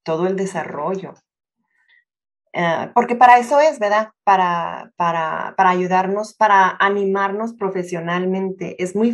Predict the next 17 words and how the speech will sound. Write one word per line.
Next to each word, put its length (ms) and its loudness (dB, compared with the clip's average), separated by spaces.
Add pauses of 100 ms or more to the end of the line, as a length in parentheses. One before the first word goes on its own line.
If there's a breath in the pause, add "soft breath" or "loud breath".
fácil, 720 0 (500 loud breath)
siempre 380 0
se 160 0
oyen 220 2
las 200 -2
historias 460 -2
de 140 0
los, 280 -12 (100)
de 140 -8
los 300 -12
atletas 540 -10
profesionales 1400 -2 (400 soft breath)
y 240 -6
todos 340 0
los, 440 -4
cómo 440 2
ellos 460 0